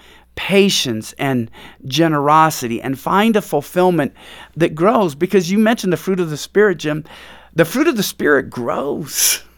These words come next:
You know, the bank account, you can have a million dollars in stocks and have a bad day. Suddenly you have seven hundred fifty thousand dollars in stocks. You can't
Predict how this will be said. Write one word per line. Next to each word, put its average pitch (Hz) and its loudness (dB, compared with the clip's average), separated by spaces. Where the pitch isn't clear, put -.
You 233 2
know, 277 4
the 247 0
bank 247 0
account, 208 -2
you 247 0
can 277 2
have 233 0
a 170 4
million 254 2
dollars 202 2
in 180 -2
stocks - 0
and 170 -2
have 185 0
a 170 -6
bad 180 0
day. 190 2
Suddenly 196 0
you 190 2
have 180 2
seven 196 0
hundred 202 0
fifty 202 -4
thousand 196 2
dollars 196 2
in 113 -6
stocks. - -10
You 165 -10
can't 247 0